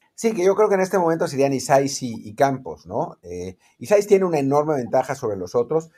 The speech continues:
que es el físico, ¿no? Es un físico poco común para un lateral, te ayuda en el juego aéreo, te ayuda en el juego aéreo ofensivo, eh, a nivel, eh, choques y eso también tiene ventaja,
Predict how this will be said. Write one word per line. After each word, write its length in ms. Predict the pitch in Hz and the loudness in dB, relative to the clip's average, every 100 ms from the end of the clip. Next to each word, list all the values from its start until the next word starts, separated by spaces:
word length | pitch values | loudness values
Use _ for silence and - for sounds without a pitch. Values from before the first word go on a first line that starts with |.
| _ | _
que 80 | 117 | -6
es 60 | 117 | -6
el 100 | 107 | -6
físico, 480 | - - - - _ _ _ | -8 -10 -12 -18 _ _ _
¿no? 140 | 113 180 | -2 0
Es 100 | 147 | 0
un 120 | 139 | -6
físico 340 | 139 135 127 | -6 -6 -4
poco 240 | - 139 147 | 0 0 2
común 240 | 131 139 | -2 0
para 140 | 135 | 0
un 80 | 131 | 0
lateral, 500 | 123 117 131 139 139 _ _ _ - | -2 0 2 2 0 _ _ _ -4
te 60 | 117 | -2
ayuda 280 | 123 147 | 0 2
en 60 | 139 | 2
el 80 | 123 | 0
juego 280 | 143 127 120 | 2 2 4
aéreo, 460 | 123 131 135 135 - _ | 4 4 2 0 -6 _
te 100 | 110 | -6
ayuda 260 | 117 147 156 | -2 2 2
en 60 | |
el 40 | 131 | 2
juego 180 | 143 131 | 2 2
aéreo 140 | 127 | 2
ofensivo, 640 | 120 110 139 143 135 135 - _ - | -2 -6 -4 -2 0 -2 -8 _ -8
eh, 360 | 110 110 98 _ - | -6 -6 -8 _ -16
a 80 | - | -10
nivel, 680 | 117 117 139 139 131 113 110 | -6 0 0 0 -4 -6 -8
eh, 160 | 110 107 | -6 -4
choques 420 | - 143 143 - | 2 2 2 -2
y 60 | 135 | -2
eso 160 | 135 | -2
también 380 | - 113 127 131 | -6 -2 -2 -2
tiene 160 | 135 120 | -2 -4
ventaja, 640 | 113 113 139 143 139 | -2 2 4 4 0